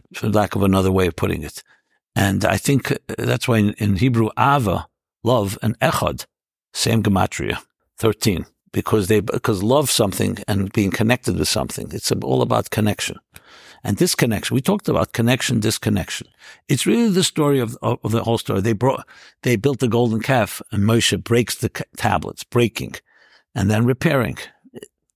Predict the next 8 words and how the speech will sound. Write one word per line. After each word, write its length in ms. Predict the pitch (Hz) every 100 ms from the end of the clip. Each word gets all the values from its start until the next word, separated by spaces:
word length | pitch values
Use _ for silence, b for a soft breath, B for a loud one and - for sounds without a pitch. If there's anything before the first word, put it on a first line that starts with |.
| -
Breaking 300 | 143 151 151
and 100 | 127
repairing 400 | 117 - 120 113
is 100 | 101
all 200 | 107 117
about 360 | 101 104 98 - b b b b b _
disconnection, 720 | 135 - - 139 143 - 143
dissonance, 680 | 98 151 170 160 165 -